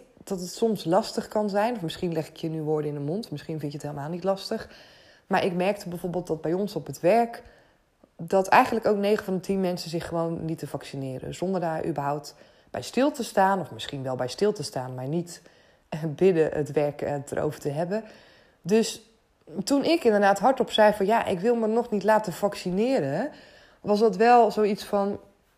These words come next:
ja, wat ik gewoon wel heel erg, ik voelde me heel erg aanwezig op dat moment toen ik dat zei. En ik voelde heel erg dat dat een soort van tegendraads was met wat alle anderen deden.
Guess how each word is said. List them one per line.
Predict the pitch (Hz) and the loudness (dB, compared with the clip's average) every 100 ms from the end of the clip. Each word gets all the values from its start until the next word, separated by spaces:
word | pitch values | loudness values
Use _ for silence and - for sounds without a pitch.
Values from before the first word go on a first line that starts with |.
| _ _ _ _ _ _ _ _ _ 277 | _ _ _ _ _ _ _ _ _ -20
ja, | - 170 | -10 -6
wat | 156 175 | -4 -4
ik | 202 | -4
gewoon | - 196 180 | -4 -4 -2
wel | 190 170 | -2 -2
heel | 196 190 | -4 -4
erg, | 160 160 - - _ _ _ _ _ _ _ _ _ _ _ - | -4 -6 -12 -18 _ _ _ _ _ _ _ _ _ _ _ -8
ik | 202 | -6
voelde | - 262 277 | -2 0 2
me | 202 | 4
heel | 202 226 | 6 6
erg | 190 | 4
aanwezig | - 160 170 220 - - | -2 0 4 4 2 -4
op | - 135 | -4 -2
dat | 156 | -2
moment | 143 143 131 123 135 | -2 -4 -6 -8 -6
toen | 165 | -6
ik | 151 | -6
dat | 143 139 | -6 -6
zei. | 151 131 135 | -6 -6 -6
En | 143 | -8
ik | - | -8
voelde | - 185 175 | -4 -4 -2
heel | 185 185 | 0 0
erg | 175 170 | 0 -2
dat | 170 165 | -6 -4
dat | 175 165 - - _ _ _ _ _ | -4 -4 -10 -18 _ _ _ _ _
een | - | -10
soort | - 190 180 180 | -4 0 0 0
van | 170 170 160 | -2 -2 4
tegendraads | 220 226 220 160 165 175 208 269 - | 8 8 6 0 4 8 8 6 2
was | 190 214 269 - - - | 6 8 6 -2 -6 -6
met | 185 180 - - | -4 -4 -4 -4
wat | 170 - | -4 -2
alle | 180 175 | -2 0
anderen | - 196 160 135 | 0 0 0 -2
deden. | 127 117 117 120 | -4 -6 -6 -8